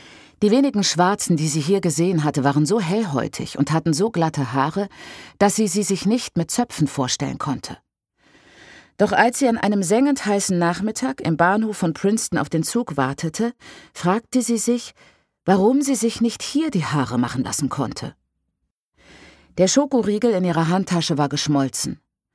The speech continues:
Ein paar andere Leute warteten auf dem Bahnsteig, alle weiß und schlank und dünn bekleidet.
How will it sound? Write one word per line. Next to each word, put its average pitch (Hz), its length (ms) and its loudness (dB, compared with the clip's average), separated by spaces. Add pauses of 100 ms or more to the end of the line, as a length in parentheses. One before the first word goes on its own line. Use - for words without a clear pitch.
(420)
Ein 220 160 4
paar 233 260 2
andere 202 320 2
Leute 196 380 2
warteten 151 420 0
auf - 160 -4
dem 147 140 2
Bahnsteig, 143 720 -2 (320)
alle 156 280 2
weiß 147 460 -2 (320)
und 143 200 2
schlank 165 520 -6 (320)
und 247 260 0
dünn 175 160 0
bekleidet. 170 640 -4